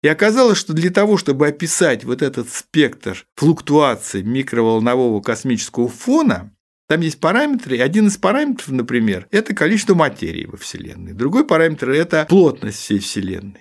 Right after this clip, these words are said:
Так вот, из этих данных следует, что Вселенная наша глобально плоская, то есть плотность в ней равна так называемой критической плотности, а материи в ней всего двадцать пять процентов. Вот в этой Вселенной, в нашей,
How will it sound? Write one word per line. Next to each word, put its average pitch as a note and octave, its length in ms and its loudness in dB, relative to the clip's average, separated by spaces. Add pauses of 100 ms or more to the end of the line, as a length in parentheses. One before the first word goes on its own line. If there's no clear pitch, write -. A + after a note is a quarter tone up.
(140)
Так - 160 -8
вот, G#3+ 200 2
из F#3+ 120 2
этих F#3+ 260 0
данных C4+ 320 2
следует, B2 380 0
что D3 140 -4
Вселенная E3+ 520 0
наша C#3 460 -2 (180)
глобально C3+ 640 2
плоская, E3 640 2 (340)
то A#2+ 100 -6
есть A2 140 -10
плотность D3+ 500 0
в - 0 -
ней C3 140 2
равна A#2+ 300 0
так A2 160 -4
называемой A2+ 380 0
критической - 560 -8
плотности, - 720 -10 (200)
а E3 120 0
материи G#3+ 640 4
в C#3+ 120 0
ней C3+ 220 2
всего G#3 300 2
двадцать G#3 280 2
пять G3 200 2
процентов. D#3+ 560 -4 (140)
Вот - 160 -14
в C3+ 60 0
этой G#2 420 0
Вселенной, A#3 540 2
в A2 80 -8
нашей, - 400 -4